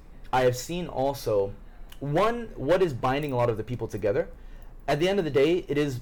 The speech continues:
money related, and money has a lot of emotion tied to it.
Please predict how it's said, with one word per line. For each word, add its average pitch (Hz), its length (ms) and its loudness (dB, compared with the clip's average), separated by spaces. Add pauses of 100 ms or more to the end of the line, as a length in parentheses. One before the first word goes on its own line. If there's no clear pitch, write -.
money 123 520 0
related, 107 520 0 (300)
and 123 240 0
money 165 340 -2
has 127 460 0
a 127 40 -4
lot 123 140 2
of 120 80 0
emotion 101 420 -4
tied 98 220 -6
to 113 120 -4
it. 147 120 -4